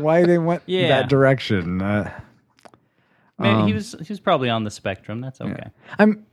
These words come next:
Speaker 1: so I'm just vastly curious, um, and I don't think Paul knows this, but Chris has a s-, one of his boys is special needs.
Speaker 2: Mm-hmm.
Speaker 1: Do, do comments like that bother you, Chris?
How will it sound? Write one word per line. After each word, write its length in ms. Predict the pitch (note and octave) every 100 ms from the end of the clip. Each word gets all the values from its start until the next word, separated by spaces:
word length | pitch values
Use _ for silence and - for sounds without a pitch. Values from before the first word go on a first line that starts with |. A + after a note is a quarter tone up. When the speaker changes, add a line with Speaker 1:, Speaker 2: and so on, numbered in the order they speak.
| -
Speaker 1:
so 320 | - G3+ F3+ - - _ _ _ -
I'm 180 | D#3 G#3+
just 180 | D3 -
vastly 440 | B2+ A#2+ C3 -
curious, 520 | C3 - A#2+ F2 - -
um, 380 | B2 A2+ G2+ G2 - _ _ _ -
and 200 | - A#2
I 60 | A#2+
don't 120 | C#3+
think 160 | B2 G#2+
Paul 180 | F3
knows 220 | D#3 G#2+ G2
this, 140 | G#2
but 320 | - A2+ G#2 _ - -
Chris 240 | - G3 -
has 220 | D3+ C3
a 120 | A2
s-, 260 | A#2 - -
one 200 | C3+ C#3+
of 100 | A#2+
his 180 | C3+ A2+
boys 340 | C3 C#3 B2
is 120 | G#2
special 340 | - G2+ - F#2+
needs. 400 | E2+ E2+ F#2+ - _ -
Speaker 2:
Mm-hmm. 240 | A2 G#2+ A2+ - _ -
Speaker 1:
Do, 240 | D#3+ G3+ F#3
do 640 | E3 D3+ F3+ E3 D#3 - - -
comments 420 | - G#3+ A#3+ -
like 140 | F3+
that 340 | E3 E3 E3 - _ _ _
bother 300 | D#3 G#3+ B3
you, 260 | B3 A#3+ A#3+
Chris? 360 | - A#3 A#3